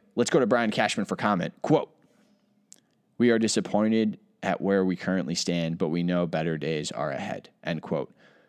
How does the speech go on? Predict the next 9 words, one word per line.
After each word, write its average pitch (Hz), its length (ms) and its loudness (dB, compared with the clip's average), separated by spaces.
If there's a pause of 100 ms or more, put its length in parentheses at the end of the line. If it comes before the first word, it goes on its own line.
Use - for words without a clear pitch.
(240)
Well, 107 140 2
that's 139 180 2
wonderful 107 380 4
insight 92 480 2
from 92 140 -2
the 90 80 2
great 87 260 2
Brian 85 260 0
Cashman. 104 540 0